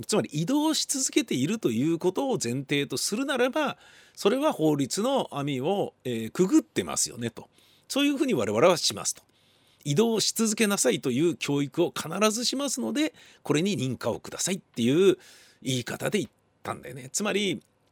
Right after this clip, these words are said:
まあ、移動するっつったって移動しながらだったら売れるわけねえし、絶対駅で立ったままやるだろうなーって。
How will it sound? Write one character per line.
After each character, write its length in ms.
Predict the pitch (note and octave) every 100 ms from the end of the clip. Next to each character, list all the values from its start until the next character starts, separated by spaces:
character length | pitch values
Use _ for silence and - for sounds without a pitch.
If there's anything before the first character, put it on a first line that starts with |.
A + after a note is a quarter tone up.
| _ _ - - - - -
ま 80 | A2
あ、 20 |
移 120 | A2+
動 120 | C#3
す 140 | D3+ E3+
る 60 |
っ 20 |
つ 120 | F#3 -
っ 20 |
た 100 | C#3+
っ 20 |
て 100 | A#2+
移 60 | A2+
動 120 | C3+
し 100 | D#3+
な 60 |
が 60 | D#3+
ら 80 | F3
だ 60 | B2+
っ 20 |
た 100 | A2
ら 80 | G2+
売 60 |
れ 100 | B2+
る 60 | D3+
わ 80 | D#3
け 80 |
ね 140 | B2+ C3+
え 40 |
し、 180 | A2+ G#2
絶 200 | F#2+ G#2
対 200 | - C#3+
駅 140 | D#3+
で 100 | D#3
立 160 | C3 -
っ 40 |
た 160 | C3 C3+
ま 120 | A2+
ま 80 | G#2
や 140 | G#2+
る 80 | B2
だ 100 | D3+
ろ 140 | D3 C3
う 40 |
な 360 | B2 C#3+ E3 E3+
ー 40 |
っ 40 |
て。 100 | -